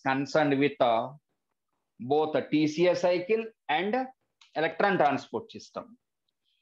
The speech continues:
And that enzyme is not present in mitochondrial matrix, present in crest region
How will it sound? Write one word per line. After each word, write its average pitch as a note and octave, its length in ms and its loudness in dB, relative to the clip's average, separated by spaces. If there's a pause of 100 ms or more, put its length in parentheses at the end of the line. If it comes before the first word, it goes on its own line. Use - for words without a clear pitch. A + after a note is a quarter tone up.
(1400)
And D3+ 380 4
that G#3+ 380 4
enzyme F3+ 500 6
is E3+ 460 2
not F3+ 640 2 (160)
present E3 640 2
in E3 420 -2 (1300)
mitochondrial E3 960 0
matrix, - 840 -8 (1400)
present D#3+ 540 4
in D#3 420 2 (1000)
crest F3 340 0
region G#2 840 2